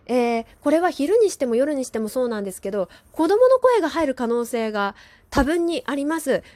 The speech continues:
まあ、過去のね、えー、私のコラボ収録聞いてくださっている方は、まあ、ちょっとお分かりいただけるかなって思うんですけど、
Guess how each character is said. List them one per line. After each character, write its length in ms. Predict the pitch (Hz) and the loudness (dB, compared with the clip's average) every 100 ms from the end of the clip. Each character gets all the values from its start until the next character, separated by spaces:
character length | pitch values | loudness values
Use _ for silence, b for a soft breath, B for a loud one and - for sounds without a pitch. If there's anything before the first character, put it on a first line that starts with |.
| B | B
ま 80 | 277 | -4
あ、 40 | |
過 120 | 415 | -2
去 140 | 440 370 | -2 -2
の 120 | 285 | -2
ね、 280 | 226 226 240 B - | -2 -4 -6 B -4
え 160 | 226 | -2
ー、 20 | |
私 400 | 214 220 254 254 254 | -2 -2 -2 -2 0
の 480 | 247 247 240 220 - | 2 2 0 -2 -4
コ 100 | 262 | 0
ラ 120 | 262 | 0
ボ 100 | 294 | 0
収 220 | 294 339 | -2 -2
録 220 | 311 254 | -2 -4
聞 120 | 226 233 | -6 -4
い 60 | |
て 180 | 226 226 | -4 -4
く 80 | 240 | -2
だ 140 | 233 | -2
さ 300 | 262 254 254 262 | -2 -2 -2 -4
っ 20 | _ _ _ | _ _ _
て 260 | - 202 180 - B B B - | -2 -2 -2 -8 B B B -2
い 80 | |
る 140 | 233 240 | 2 2
方 320 | 240 240 233 | 0 0 0
は、 220 | 202 196 | 2 0
ま 120 | 208 | 0
あ、 60 | 214 | -4
ち 80 | 220 | -4
ょ 20 | |
っ 20 | |
と 200 | - 185 - | -4 -4 -2
お 80 | 214 | -2
分 100 | 208 | 0
か 100 | 214 | 0
り 100 | 208 | 0
い 40 | |
た 80 | 214 | -2
だ 100 | 226 | -2
け 120 | 254 | -2
る 80 | 285 | -2
か 100 | 277 | -4
な 160 | 302 | -4
っ 40 | 320 | -6
て 120 | 285 | -6
思 220 | 277 294 | -4 -4
う 40 | 302 | -4
ん 40 | |
で 80 | 285 | -4
す 100 | - | -4
け 80 | 285 | -4
ど、 160 | 285 | -4